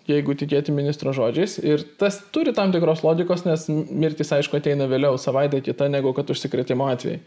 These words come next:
Tai dar tikrai gali būti tos, visa dabartinė mirčių statistika dar nuo deltos, kurios vis mažėja, nes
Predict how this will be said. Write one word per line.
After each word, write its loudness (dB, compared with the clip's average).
Tai 0
dar 4
tikrai 2
gali 4
būti 0
tos, 2
visa 2
dabartinė 2
mirčių 0
statistika -2
dar 2
nuo 2
deltos, 0
kurios 0
vis -2
mažėja, 2
nes -2